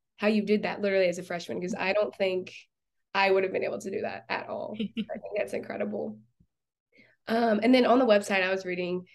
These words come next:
Speaker 1: um, you say that you hope the merch brings joy to the, not only the customers, but the Lord as well, which I think, I thought that was such a cool
Speaker 2: Mm-hmm.
Speaker 1: sentence. So can you kind of elaborate on that? Um, 'cause I just think that was so awesome how you wrote that.
Speaker 2: Yeah,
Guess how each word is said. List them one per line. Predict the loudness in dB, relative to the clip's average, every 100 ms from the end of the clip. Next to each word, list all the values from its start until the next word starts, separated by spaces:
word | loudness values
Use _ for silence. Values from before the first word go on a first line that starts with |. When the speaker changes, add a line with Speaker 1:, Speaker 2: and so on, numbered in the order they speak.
| -20 _
Speaker 1:
um, | 2 4 2 2
you | 2
say | 4 4
that | 4 2
you | 0
hope | -2 0
the | 0
merch | 2 0 -2
brings | -2 0 0
joy | -2 -2
to | -2 -4 -6 -14 -8
the, | -6 0
not | 4 6
only | 6
the | 4
customers, | 0 -4 0 0 0
but | -2
the | -2
Lord | 2 2 2
as | -2
well, | -4 0 2
which | 2 0
I | -2
think, | 0 0 -2 _
I | -4
thought | 0 0
that | 2
was | 0 -2
such | -6
a | -6
cool | -6 -6 -6
Speaker 2:
Mm-hmm. | -14 -20 -2
Speaker 1:
sentence. | 4 4 4
So | 0
can | -2 -2
you |
kind | 2 2
of | 2
elaborate | 0 0 2 2 4
on | 2 2
that? | 0 0 -4 -6
Um, | -4 -4 -8
'cause | -4
I | -2
just | 0 0
think | 0 0
that | 0
was | -2 -4
so | -4
awesome | -4 -6 -8
how | -8
you | -8 -6
wrote | -8 -10
that. | -14 -18 _ _ _ _
Speaker 2:
Yeah, | -2 2 4 4 2